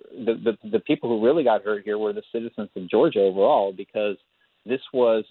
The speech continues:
a punishment to the state by Manfred, by the pla-, and, you know, and the Players Association, by M L B, um, really a punishment because they didn't like the law that was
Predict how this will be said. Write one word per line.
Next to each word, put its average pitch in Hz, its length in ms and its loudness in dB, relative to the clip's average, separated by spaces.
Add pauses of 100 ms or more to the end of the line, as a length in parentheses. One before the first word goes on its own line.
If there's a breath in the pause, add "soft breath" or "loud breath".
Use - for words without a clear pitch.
a 110 220 -4 (200)
punishment 185 540 -6 (120)
to 107 80 -6
the 95 100 -12 (140)
state 104 320 0 (400)
by 123 320 2
Manfred, 107 580 -8
by 107 200 0
the 107 40 -8
pla-, 107 260 -6
and, 104 280 -12
you 107 100 -8
know, 95 160 -10
and 101 220 -12
the 98 40 -12
Players 117 360 0
Association, 101 480 -4
by 98 140 0
M 107 120 0
L 104 140 0
B, 110 340 0 (580 soft breath)
um, 104 540 -2
really 143 220 4
a 117 60 -2
punishment 147 500 -8
because 113 280 -4
they 123 140 2
didn't 131 300 -4
like 113 340 0 (460)
the 117 60 0
law 104 260 2
that 110 120 -4
was 123 120 -6